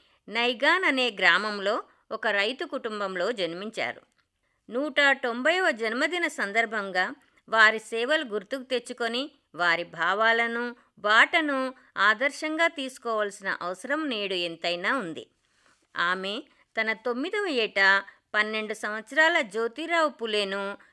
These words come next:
పద్దెనిమిది వందల నలభైలో వివాహమాడింది. నిరక్షరాస్యురాలిగా ఉన్న ఆమెకు భర్త జ్యోతిరావు పులే మొదటి గురువు.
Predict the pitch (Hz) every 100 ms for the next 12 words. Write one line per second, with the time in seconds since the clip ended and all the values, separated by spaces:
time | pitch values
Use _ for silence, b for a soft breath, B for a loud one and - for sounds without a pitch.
0 | _ 202 202 208 311 339 311 285 254 226
1 | 220 214 190 208 269 294 277 247 208 185
2 | 233 277 269 185 165 147 135 - _ _
3 | _ _ _ - 240 320 330 - 403 370
4 | 320 339 302 285 277 262 254 240 233 220
5 | 180 185 185 190 269 b b b _ 185
6 | 233 269 370 294 233 233 240 320 339 339
7 | - 233 202 208 214 170 233 311 180 175
8 | 175 139